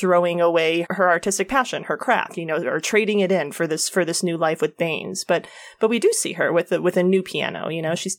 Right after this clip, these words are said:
she's teaching piano now at, at the end. So I guess I wanna get your guys' read on the, on that argument that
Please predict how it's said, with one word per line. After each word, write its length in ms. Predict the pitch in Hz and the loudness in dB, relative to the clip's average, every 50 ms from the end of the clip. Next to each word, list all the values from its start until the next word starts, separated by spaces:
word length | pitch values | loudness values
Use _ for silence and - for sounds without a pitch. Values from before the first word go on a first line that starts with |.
| - - | -10 -12
she's 180 | - - - | -10 -10 -10
teaching 440 | - - 254 240 - - 156 143 147 | -8 -4 -4 -4 -2 -2 -4 -4 -6
piano 360 | - - - - - - - - | -8 -8 -6 -6 -6 -6 -8 -8
now 280 | - - - - 113 | -6 -6 -4 -4 -4
at, 120 | 113 - - | -4 -4 -4
at 120 | 170 - | -6 -4
the 140 | - 160 143 | -4 -6 -6
end. 240 | 135 - 101 98 - | -4 -6 -6 -8 -8
So 300 | - - 190 175 170 175 175 - - - - - - - - - - | -6 -2 0 2 2 2 0 -4 -18 -18 -18 -16 -18 -18 -14 -8 -4
I 100 | - 175 | -2 0
guess 180 | 180 196 196 - | 0 0 2 2
I 60 | 190 | 2
wanna 420 | 180 175 175 170 170 165 165 160 | 2 2 2 2 0 0 -2 -4
get 280 | 160 - - 175 156 - - | -6 -2 -2 -2 -2 -2 -6
your 400 | - 165 160 175 170 160 160 156 | -10 -4 0 2 2 2 2 2
guys' 520 | 165 156 151 147 143 147 147 147 - - - | 0 0 0 0 0 -2 -2 -4 -6 -6 -6
read 500 | - 160 156 156 151 147 151 151 151 - | -8 -10 -8 -8 -8 -6 -4 -4 -4 -2
on 220 | - - 165 156 151 | -2 -2 -2 -2 -4
the, 120 | 156 - 156 | -4 -2 -2
on 120 | 156 156 | -2 -2
that 180 | 151 147 147 - - | -2 -2 -2 -2 -2
argument 640 | 160 143 147 147 143 143 147 143 - - - - - | -2 -2 -2 -4 -8 -8 -6 -6 -6 -6 -8 -12 -10
that 220 | - 165 165 160 | -6 -4 -4 -4